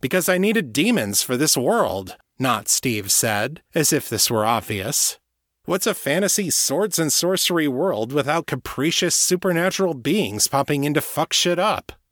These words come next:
"Then why not make your own demons?" Steve countered. "Why rip people out of a whole different world?" Not Steve shrugged. "I tried that. It didn't really work. Either they ended up being boring, predictable cardboard cutouts,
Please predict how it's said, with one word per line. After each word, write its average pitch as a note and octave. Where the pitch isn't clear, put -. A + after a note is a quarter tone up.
"Then D#3
why F3
not G3+
make F#3
your F3+
own F3+
demons?" F#2
Steve -
countered. G#2+
"Why C3+
rip F3+
people D3+
out D3
of D3+
a D3+
whole D3
different C#3+
world?" A#2+
Not F3+
Steve G2
shrugged. F#2+
"I D3+
tried G#2+
that. G2
It D3
didn't A2+
really G2+
work. G#2
Either D#3+
they D3
ended D3+
up B2+
being B2
boring, B2+
predictable A#2+
cardboard A#2+
cutouts, A#2